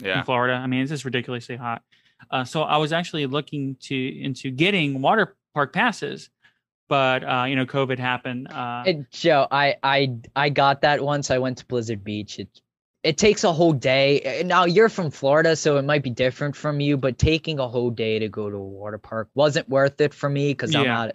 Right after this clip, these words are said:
Speaker 3: I'm out of town. So it was
Speaker 2: Exactly.
Speaker 3: one, it was once and done, but
Speaker 2: Yeah, yeah. So, 'cause, you know, I can go, I figured, I, you know, I didn't really think about that, but, uh, probably the people who are going to the water par-, parks on Disney property are more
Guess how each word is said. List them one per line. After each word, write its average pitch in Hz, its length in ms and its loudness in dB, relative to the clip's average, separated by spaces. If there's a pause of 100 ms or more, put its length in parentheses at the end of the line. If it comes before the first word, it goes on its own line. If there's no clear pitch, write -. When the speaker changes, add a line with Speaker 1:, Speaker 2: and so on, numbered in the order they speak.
(300)
Speaker 3:
I'm 156 180 2
out 160 140 6
of 135 100 2
town. 139 440 2
So 123 420 2
it 143 100 4
was 143 100 4
Speaker 2:
Exactly. 135 440 0
Speaker 3:
one, 131 40 -2
it 123 60 -2
was - 180 -16
once 131 260 -2
and 110 140 -6
done, 110 400 -4
but 104 140 -4 (320)
Speaker 2:
Yeah, 196 160 4
yeah. 202 200 4
So, - 120 -4
'cause, 202 240 0
you 190 80 4
know, 175 80 4
I 180 100 2
can 185 200 0
go, 143 520 6 (320)
I 143 120 0
figured, 147 500 2
I, 156 140 0 (100)
you 190 220 0
know, 208 80 4
I 190 120 4
didn't 311 140 0
really 170 200 4
think 190 220 0
about 123 260 -4
that, 123 180 -2
but, - 180 -4
uh, 135 60 -2 (260)
probably 208 580 2 (240)
the 151 60 2
people 190 260 0
who 170 140 2
are 131 100 4
going 127 280 -2
to 165 100 -8
the 135 100 -2
water 117 220 -2
par-, 151 340 -6
parks 151 320 0
on 143 160 0
Disney 135 280 0
property 160 440 -2
are 165 80 -2
more 147 540 4